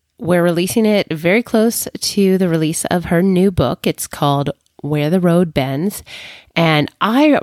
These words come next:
read this book in its entirety. You guys know that I don't always do that, but I really enjoyed it.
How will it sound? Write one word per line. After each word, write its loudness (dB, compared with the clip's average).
read 0
this -2
book 0
in 0
its -2
entirety. -4
You -4
guys -2
know -2
that -2
I -4
don't -2
always -4
do -4
that, -2
but 0
I 2
really 2
enjoyed 0
it. -4